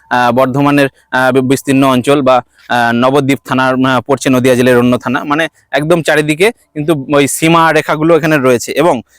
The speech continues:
এখান দিয়ে বিস্তীর্ণ, আহ, পাশেই আমাদের ভাগীরথী নদীর যে শাখা, এখান দিয়ে হুগলি নদী, আহ, কিন্তু বয়ে গেছে। এবং, উম, বিস্তীর্ণ এলাকাগুলো আরও একটা,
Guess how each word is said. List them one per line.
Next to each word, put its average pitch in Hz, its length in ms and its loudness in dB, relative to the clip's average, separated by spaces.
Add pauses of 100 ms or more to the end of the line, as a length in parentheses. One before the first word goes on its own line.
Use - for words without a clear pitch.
(120)
এখান 156 280 -2
দিয়ে 160 100 2
বিস্তীর্ণ, 156 380 -2
আহ, 131 580 2
পাশেই 156 420 0 (300)
আমাদের 127 360 0
ভাগীরথী 131 540 -2 (180)
নদীর 123 300 0
যে 123 140 0
শাখা, 131 320 -4 (320)
এখান 127 240 0
দিয়ে 123 120 4
হুগলি 131 260 2
নদী, 127 240 2
আহ, - 360 -10
কিন্তু 127 240 0
বয়ে 120 220 2
গেছে। 117 220 0 (420)
এবং, 127 260 0 (560)
উম, 131 260 2
বিস্তীর্ণ 185 440 2
এলাকাগুলো 170 560 2
আরও 160 220 2
একটা, 170 260 -2